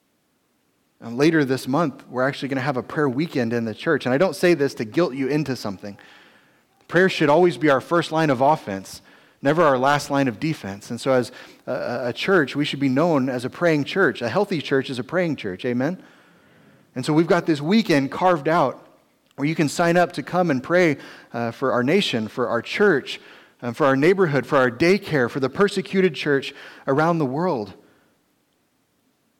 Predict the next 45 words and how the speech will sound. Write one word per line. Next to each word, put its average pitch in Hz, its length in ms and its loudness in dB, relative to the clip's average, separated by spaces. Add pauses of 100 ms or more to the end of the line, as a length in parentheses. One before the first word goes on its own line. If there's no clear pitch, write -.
(140)
A 104 40 -14
healthy 180 300 -2
church 139 300 -2
is 120 100 -8
a 120 60 -8
praying 165 480 -6
church. - 480 -14 (1040)
And 135 80 -4
I'll 139 80 2
tell 196 160 2
you 160 140 2
what, 165 180 4
it's 131 140 0
kinda 196 200 2
like 160 160 2
coming 180 240 0
to 143 60 4
church 180 300 0
on 131 120 0
Sunday 156 320 0
morning. 127 420 -2 (460)
You 135 80 -2
know, 135 60 4
it's 127 100 -2
hard 196 160 2
to 185 60 -4
get 170 120 2
out 160 120 4
of 131 80 -2
bed 151 200 2
sometimes, 120 600 -8
but 143 120 -4
when 143 140 -4
you 135 80 -2
come, 190 300 0
you 135 100 2
never 170 240 2
regret 139 380 -2
it. 113 180 -2 (280)
Prayer's 180 300 4
the 165 80 -4
same 165 280 0
way. 131 320 2 (260)
I've 127 100 -2
never 180 400 2